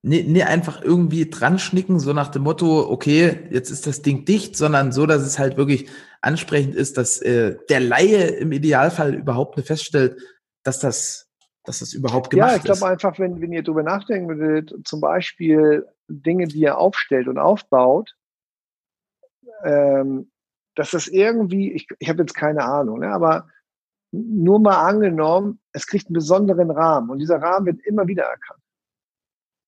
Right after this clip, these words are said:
Speaker 1: Mhm.
Speaker 2: Weil er das Neonlicht hat, keine Ahnung. Also guck mal nach, wie viel, wie viel Druck gibt es, wo, wo du irgendwo an der Fassade, guck mal, es war ja früher mal so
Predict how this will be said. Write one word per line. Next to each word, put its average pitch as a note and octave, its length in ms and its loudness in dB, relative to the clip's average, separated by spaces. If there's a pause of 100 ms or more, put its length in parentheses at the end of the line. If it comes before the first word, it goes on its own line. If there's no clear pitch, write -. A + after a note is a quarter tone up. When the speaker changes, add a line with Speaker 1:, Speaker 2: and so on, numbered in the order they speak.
(200)
Speaker 1:
Mhm. A2+ 300 -2
Speaker 2:
Weil C3 120 0
er C#3 60 0
das - 120 -10
Neonlicht D3 560 2
hat, B2 240 -14
keine D3+ 260 -2
Ahnung. D3+ 260 -2
Also C3+ 200 0 (680)
guck - 200 -4
mal F#3 120 4
nach, E3+ 360 2
wie F3+ 120 -2
viel, E3 340 2
wie D#3+ 120 -8
viel D#3 220 -4 (140)
Druck F3+ 480 0
gibt - 200 -12
es, F#3+ 200 -8
wo, D#3+ 280 2
wo D3 120 -2
du D3 160 -4
irgendwo E3+ 600 2
an E3 140 -2
der D#3+ 100 -2
Fassade, D#3 380 -2 (240)
guck F#3+ 120 -2
mal, E3 80 6
es D3+ 100 -2
war G3 100 6
ja A#3+ 160 4
früher F#3+ 460 0
mal D#3 200 -2
so C#3 420 -2